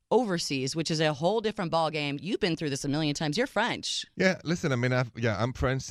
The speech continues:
Speaker 2: and I, uh, met about two or three years ago this wonderful French wim-, woman called Agatha.
Speaker 1: And you
Speaker 2: And
Speaker 1: were in America.
Speaker 2: I was in America.
Speaker 1: Mm-hmm.
Speaker 2: Um, she was a single mom living in Paris, and a
Speaker 1: Mm.
Speaker 2: French actress.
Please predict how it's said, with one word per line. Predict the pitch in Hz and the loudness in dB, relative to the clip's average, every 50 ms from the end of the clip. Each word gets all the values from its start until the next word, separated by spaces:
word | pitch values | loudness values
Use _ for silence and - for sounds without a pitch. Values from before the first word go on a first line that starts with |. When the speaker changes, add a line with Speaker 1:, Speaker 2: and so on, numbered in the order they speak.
| - | -2
Speaker 2:
and | 120 120 117 117 117 | 0 0 2 0 0
I, | - 117 117 117 117 - | 0 0 0 0 0 0
uh, | - 113 113 113 | 0 2 2 4
met | 110 113 131 147 151 - - - - - 117 | 4 4 2 2 0 -4 -8 -12 -8 -6 -6
about | 117 101 113 107 98 - | -4 -2 -4 -4 -4 -2
two | - 143 135 | 0 0 0
or | |
three | 120 - 117 113 | 0 0 0 2
years | 113 120 123 110 | 2 2 2 0
ago | 120 113 98 107 110 | 0 -2 0 0 0
this | 101 98 101 - - | 0 -2 -2 -4 -2
wonderful | 117 120 120 107 - 113 107 101 | -4 -2 -2 -2 -2 -2 -4 -4
French | - - 120 107 104 - - | -2 -2 -2 -2 -2 -4 -4
wim-, | 101 110 110 104 - _ - | -2 -2 -2 -2 -4 _ -2
woman | 113 113 104 101 95 95 113 127 | 0 2 2 2 0 -2 -2 -4
called | - 107 101 98 - | -4 -2 -4 -2 -2
Agatha. | - 104 87 98 95 95 - - 95 98 120 - _ _ _ _ _ _ _ _ _ _ - | -4 -4 -2 0 -2 -2 0 -2 -2 -2 -4 -6 _ _ _ _ _ _ _ _ _ _ 4
Speaker 1:
And | 120 127 | 6 6
you | 131 - | 6 6
Speaker 2:
And | - | 4
Speaker 1:
were | 170 170 | 4 2
in | 165 160 | 2 2
America. | 147 151 151 139 131 131 - 117 - 160 165 | 0 0 -2 -2 -2 -4 -6 -8 -8 -4 0
Speaker 2:
I | 104 | 2
was | 101 113 120 | 2 2 2
in | 139 135 | 2 2
America. | 135 135 131 127 123 - - 117 117 120 | 2 2 4 2 2 2 2 2 2 2
Speaker 1:
Mm-hmm. | 135 135 120 127 151 165 | 0 -2 -2 -2 -2 0
Speaker 2:
Um, | 107 104 104 104 101 101 101 98 95 98 82 - - - | 2 2 4 4 4 4 2 2 0 -4 -8 -10 -14 -16
she | - - - | -8 -4 -2
was | 113 117 113 101 101 | 0 0 0 0 2
a | 107 104 101 | 2 0 0
single | - - - 127 120 127 127 | 0 -2 -2 0 0 0 2
mom | 120 113 104 101 101 101 104 107 110 - _ _ _ | 2 4 4 4 4 2 2 0 -4 -6 _ _ _
living | - 101 104 113 117 | 0 0 2 2 2
in | 123 120 | 2 2
Paris, | - 120 104 101 101 107 110 - - - - | 2 4 4 4 2 2 0 -4 -12 -12 -6
and | 127 127 131 | -4 -2 0
a | 131 | 0
Speaker 1:
Mm. | 123 | 2
Speaker 2:
French | 117 113 113 - | 2 0 2 2
actress. | 120 101 98 - - 80 76 - - - - | 2 0 0 0 -2 -6 -6 -6 -10 -16 -20